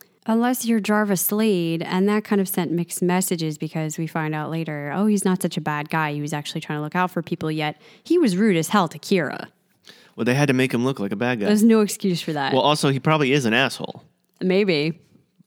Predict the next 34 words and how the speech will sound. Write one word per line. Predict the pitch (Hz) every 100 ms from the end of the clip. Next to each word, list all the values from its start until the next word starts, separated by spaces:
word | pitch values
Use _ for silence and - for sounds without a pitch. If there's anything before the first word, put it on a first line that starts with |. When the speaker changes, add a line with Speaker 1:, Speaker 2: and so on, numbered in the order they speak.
| _ -
Speaker 2:
But | 104 110
not | 117 110
a | 101
Speaker 1:
Maybe. | 104
Speaker 2:
bad | 139 131 101
guy. | - - 240 - 349 262 233 196
Speaker 1:
<laughs> | - - _ -
Well, | 220
now | 220 285
Judy | 254 254 240
leaves | 196 208 202 190
them | 165 151 160 -
to | - 175
their | 165
teammates, | - 285 196 156 151 -
and | 180 180
they're | 165
split | - - 233
up | 202
and | 185
assigned | 165 - 160 156 151
jobs. | 147 135 127 - - - _ _ _ _
As | 185 185
only | 202 233
Purple | 214 - 277 214
can | 196 196 170
work | 160 -
in | 151
packing, | - 214 208 151 139 - - _ _
the | -
doctor | 175 196 - 302
switches | - 226 - 196
with | 170 -
Graham | 185 165 -